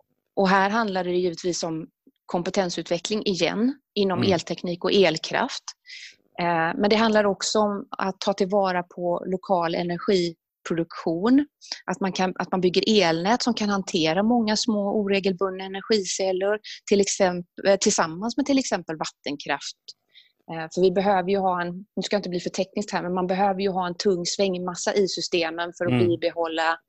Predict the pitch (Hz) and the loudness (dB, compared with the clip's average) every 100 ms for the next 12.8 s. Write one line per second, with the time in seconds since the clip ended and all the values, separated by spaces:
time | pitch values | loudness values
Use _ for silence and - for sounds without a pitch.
0 | _ - - - _ _ 170 170 170 - | _ -20 -20 -20 _ _ -4 -2 -2 -4
1 | - 64 - - 190 190 - - - 220 | -6 -6 -6 -4 -2 -2 -4 -6 -4 -2
2 | 196 170 170 165 165 175 165 - 175 180 | 0 0 0 0 -2 -2 -2 -2 0 2
3 | 185 180 - - _ - - _ 214 180 | 0 -6 -14 -20 _ -12 -12 _ 0 2
4 | 170 185 - - 214 165 - - 208 220 | 2 0 0 -2 0 -2 -4 0 2 2
5 | 170 - 165 175 - - - - - 180 | 0 -4 -8 -8 -12 -18 -18 -6 -4 -2
6 | 170 170 165 165 190 202 208 196 175 - | -2 -2 -2 -2 -2 -2 -2 -2 -2 -2
7 | 170 160 160 180 180 185 170 170 - 185 | -4 -4 -4 -2 2 2 2 -2 -2 -2
8 | 170 165 170 - - 190 202 185 185 190 | -2 -4 -6 -6 -6 -4 -4 -2 -2 0
9 | 180 165 - 175 180 165 165 - - 175 | 0 -2 -2 2 2 0 -4 -6 -6 -4
10 | 208 202 - - - 117 110 185 196 - | -4 -6 -14 -20 -8 -4 -2 0 -2 -2
11 | 196 190 202 214 - 226 208 185 180 - | -6 -2 2 0 0 -2 0 -2 -4 -4
12 | 175 170 165 - - 269 269 | -2 0 -2 0 2 4 4